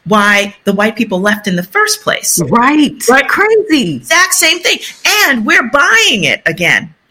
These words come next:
Speaker 1: I'll give you an example. The, the home ownership rate here in the Southwest, my dad bought the house I grew up in, in the nineteen forties. Um,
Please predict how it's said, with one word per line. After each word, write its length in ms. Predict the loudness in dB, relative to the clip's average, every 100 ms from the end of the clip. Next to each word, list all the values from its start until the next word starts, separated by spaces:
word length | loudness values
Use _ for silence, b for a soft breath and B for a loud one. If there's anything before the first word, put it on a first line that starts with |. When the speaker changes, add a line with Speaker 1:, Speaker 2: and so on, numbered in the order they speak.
| -4
Speaker 1:
I'll 120 | -2
give 160 | 0 0
you 100 | 0
an 60 |
example. 580 | -2 -2 -2 0 -2 -4 B B
The, 220 | 0 0 2
the 80 | -2
home 260 | -2 -2
ownership 400 | -2 -2 -4 -4
rate 200 | -2 -2
here 520 | -2 -2 2 2 0 0
in 100 | -2
the 60 | -2
Southwest, 420 | -2 -2 -2 0
my 120 | 0
dad 280 | 2 0 2
bought 440 | 2 0 -2 -8
the 80 | -4
house 240 | -2 0 0
I 100 | -2
grew 220 | 0 -2
up 180 | -2 -2
in, 280 | -4 -6 -12 B -2
in 360 | -2 0 -4 -4
the 80 |
nineteen 420 | -2 -2 -2 -6 -6
forties. 640 | -2 0 0 -4 -4 -8 B B
Um, 440 | -2 0 -2 -4